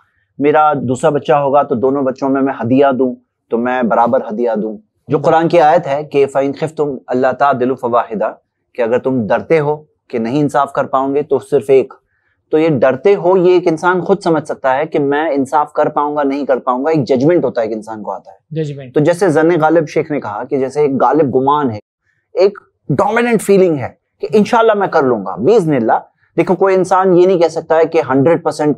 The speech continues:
Speaker 1: जो मैं कह रहा हूँ वही हो जाएगा। अल्लाह की मदद, अल्लाह की मर्जी,
Speaker 2: वो तो
Speaker 1: हालात
Speaker 2: मुमकिन ही नहीं
Speaker 1: हम
Speaker 2: है।
Speaker 1: कंट्रोल नहीं कर सकते हैं।
Speaker 2: हम्म।
Speaker 1: लेकिन एक फीलिंग होती है इंशाल्लाह।
Speaker 2: हम्म।
Speaker 1: और एक शख्स है वो जानता है कि मैं नहीं कर पाऊंगा।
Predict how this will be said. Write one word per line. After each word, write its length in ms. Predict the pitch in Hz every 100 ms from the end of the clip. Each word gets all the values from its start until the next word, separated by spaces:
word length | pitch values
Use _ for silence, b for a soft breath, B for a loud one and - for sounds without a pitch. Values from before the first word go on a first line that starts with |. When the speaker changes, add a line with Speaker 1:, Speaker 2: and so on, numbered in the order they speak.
| 104
Speaker 1:
जो 120 | 143
मैं 140 | 151
कह 160 | 135 139
रहा 120 | 143
हूँ 100 | 139
वही 220 | 127 165
हो 140 | 139 127
जाएगा। 280 | 117 113 175 - _ _
अल्लाह 200 | 123 139
की 100 | 135
मदद, 320 | 135 131 139 117 107
अल्लाह 160 | 117
की 120 | 117 123
मर्जी, 300 | 123 107 131
Speaker 2:
वो 60 |
तो 60 | 170
Speaker 1:
हालात 200 | 170 131
Speaker 2:
मुमकिन 240 | 135 170
ही 100 | 151
नहीं 120 | 127
Speaker 1:
हम 80 | 165
Speaker 2:
है। 60 | 170
Speaker 1:
कंट्रोल 320 | 165 170 180
नहीं 140 | 170
कर 100 | 139
सकते 260 | 110 104 -
हैं। 100 | - 123
Speaker 2:
हम्म। 280 | - -
Speaker 1:
लेकिन 200 | 180 247
एक 120 | 254 254
फीलिंग 280 | 240 214
होती 240 | 131 - 98
है 100 | -
इंशाल्लाह। 420 | 104 - 98 95 _ _ B 131
Speaker 2:
हम्म। 160 | 120 113 -
Speaker 1:
और 140 | 185
एक 220 | 233 233 220
शख्स 320 | 240 226 202
है 220 | 196 202
वो 340 | 190 196 214
जानता 380 | 175 156 165 180
है 140 | 185 185
कि 100 | 180
मैं 160 | 170
नहीं 160 | 170 175
कर 120 | 165
पाऊंगा। 340 | 120 104 95